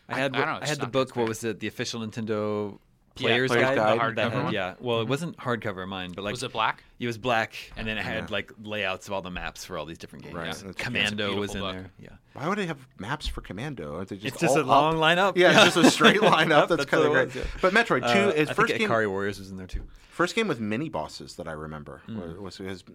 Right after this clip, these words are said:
Speaker 1: uh, both Kraid and,
Speaker 3: You mean
Speaker 1: uh,
Speaker 3: Metroid also, not
Speaker 1: uh,
Speaker 3: Metroid
Speaker 1: Metroid,
Speaker 3: two.
Speaker 1: yeah,
Speaker 3: Yeah.
Speaker 1: yeah, the original Metroid also. Yeah, Metroid two, that's a whole other can of worms.
Speaker 3: Well, and
Speaker 1: Also
Speaker 3: that term became a thing. Boss was a thing that kinda started around then,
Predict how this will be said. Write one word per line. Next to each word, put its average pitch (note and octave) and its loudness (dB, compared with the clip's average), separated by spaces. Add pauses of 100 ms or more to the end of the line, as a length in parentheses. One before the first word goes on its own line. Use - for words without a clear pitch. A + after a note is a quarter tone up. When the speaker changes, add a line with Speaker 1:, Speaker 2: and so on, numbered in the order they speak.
(160)
Speaker 1:
uh, F2+ -8
both F#2+ -12
Kraid G#2 -4
and, F2 -10
Speaker 3:
You D3 -4
mean D3 0
Speaker 1:
uh, C3+ 4
Speaker 3:
Metroid B2 -2
also, G2 -8
not F#2+ -16
Speaker 1:
uh, G2+ -6
Speaker 3:
Metroid A2 -4
Speaker 1:
Metroid, D#2+ -4
Speaker 3:
two. G#2 -12
Speaker 1:
yeah, E2 -8
Speaker 3:
Yeah. F2 -12
Speaker 1:
yeah, D2+ -10
the E2 -10
original E2+ -10
Metroid E2+ -8
also. D2 -12
Yeah, G2+ 0
Metroid D3+ -2
two, B2+ -6
that's G2 -8
a - -10
whole F2 -10
other D#2 -12 (180)
can D#2+ -10
of D#2 -10
worms. D#2 -8
Speaker 3:
Well, D#3+ 6
and E3 2
Speaker 1:
Also A3 4
Speaker 3:
that - -10
term F#3+ 0
became B2+ -8
a A2 -10
thing. A2 -4
Boss A2+ -2
was A#2+ -10
a G#2+ -12
thing A#2 -6
that A#2 -12
kinda A#2 -6
started C#3 0
around C#3 0
then, C3+ -2